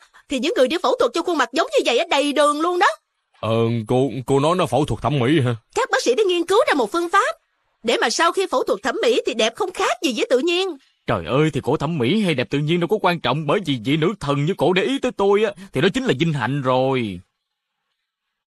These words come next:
Speaker 1: Nói vậy là vẫn muốn đi gặp cổ hả?
Speaker 3: Ai. Bà chị à, đây sẽ là lần cuối cùng tôi hỏi ý kiến chị.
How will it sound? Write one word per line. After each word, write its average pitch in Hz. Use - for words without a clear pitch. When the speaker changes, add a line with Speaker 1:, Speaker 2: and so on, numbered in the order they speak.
Speaker 1:
Nói 277
vậy 220
là 247
vẫn 226
muốn 415
đi 269
gặp 240
cổ 233
hả? -
Speaker 3:
Ai. 131
Bà 110
chị 107
à, 95
đây 165
sẽ 208
là 127
lần 107
cuối 240
cùng 104
tôi 117
hỏi 113
ý 160
kiến 180
chị. 92